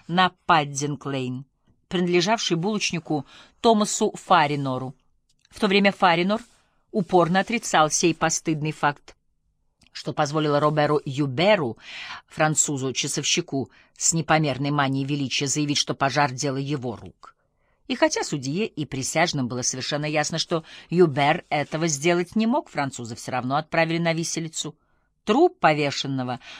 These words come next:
был растерзан разъяренной толпой, подозревавшей папистский заговор. Справедливость была восстановлена лишь в тысяча девятьсот восемьдесят шестом году,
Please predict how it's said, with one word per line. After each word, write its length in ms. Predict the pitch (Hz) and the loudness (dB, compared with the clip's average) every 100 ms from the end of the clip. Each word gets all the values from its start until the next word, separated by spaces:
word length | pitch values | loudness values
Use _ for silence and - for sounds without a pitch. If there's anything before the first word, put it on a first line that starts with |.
| - | -6
был 160 | 175 214 | 2 4
растерзан 720 | 208 208 - 202 170 190 190 | 4 2 0 0 2 -2 2
разъяренной 880 | 180 180 165 160 180 190 285 285 285 | 0 2 0 4 4 4 0 -4 -4
толпой, 500 | - 254 - 147 131 | -2 -4 -2 -6 -4
подозревавшей 800 | - 151 139 147 135 135 - - | -6 -6 -4 -2 0 0 -4 -4
папистский 680 | - 143 - 135 - - | -2 -4 -4 -6 -6 -6
заговор. 500 | 127 135 127 123 127 - _ _ _ _ _ _ _ _ _ | -4 -2 -4 -6 -12 -16 _ _ _ _ _ _ _ _ _
Справедливость 600 | - - 233 214 226 208 | -8 -2 0 2 0 0
была 180 | 214 214 | 2 2
восстановлена 560 | 208 220 208 196 196 | 4 0 0 0 0
лишь 240 | 196 190 - - - | 0 -2 -6 -14 -20
в 80 | - | -6
тысяча 340 | 285 269 214 | -4 -2 -2
девятьсот 400 | 165 165 165 208 | -2 -2 -2 -4
восемьдесят 320 | 165 156 156 - | -4 -4 -4 -4
шестом 360 | 151 - 180 | -4 -2 -2
году, 340 | 147 135 139 | -2 -2 -2